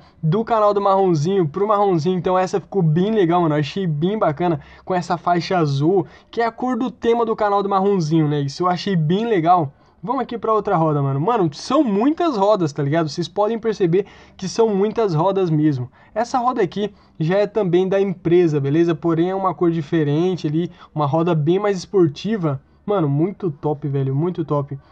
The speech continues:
Essa daqui também é da empresa, tá ligado? Porém aqui com, é, a textura do pneu já diferente, tá ligado? Eu achei legal também isso. Essa outra aqui também é da empresa,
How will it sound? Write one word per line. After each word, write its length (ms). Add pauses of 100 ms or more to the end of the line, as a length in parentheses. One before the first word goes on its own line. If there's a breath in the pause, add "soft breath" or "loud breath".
(120 soft breath)
Essa 240
daqui 280
também 440 (320 loud breath)
é 160
da 120
empresa, 500
tá 100
ligado? 320
Porém 400
aqui 280 (260 soft breath)
com, 320 (100)
é, 720
a 120
textura 440
do 120
pneu 340
já 140
diferente, 760
tá 80
ligado? 380
Eu 80
achei 280
legal 380
também 420
isso. 380
Essa 320
outra 240
aqui 160
também 520
é 40
da 100
empresa, 600